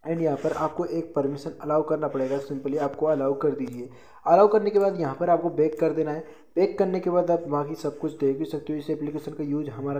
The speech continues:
ख़त्म हो चुका है। Announcing is enabled and announcing is disable, नीचे से आप इनेबल और disable कर सकते हो, ठीक है। तो यहाँ पर हम बात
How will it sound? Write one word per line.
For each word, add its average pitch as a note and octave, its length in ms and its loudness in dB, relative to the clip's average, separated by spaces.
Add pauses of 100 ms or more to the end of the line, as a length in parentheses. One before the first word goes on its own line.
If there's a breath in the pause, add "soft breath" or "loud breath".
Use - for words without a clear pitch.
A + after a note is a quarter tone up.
ख़त्म C#3 220 -4
हो C#3+ 160 -2
चुका C#3+ 240 -4
है। D3 180 0 (560 loud breath)
Announcing F3+ 640 6
is F#3 160 0
enabled E3 800 0
and F3+ 220 -4
announcing E3+ 500 2
is E3+ 160 -4
disable, D#3 460 0 (160)
नीचे D#3+ 380 -6
से E3 140 -2
आप D#3 200 0
इनेबल D3+ 360 -2
और D3+ 100 0
disable D3 440 0
कर D3+ 120 0
सकते C3+ 280 -4
हो, A#2+ 100 -4
ठीक E3+ 220 -4
है। F#3 80 -2 (360 loud breath)
तो E3 60 0
यहाँ D3+ 380 0
पर F#3 80 2
हम D#3 260 -4 (120)
बात C3+ 300 0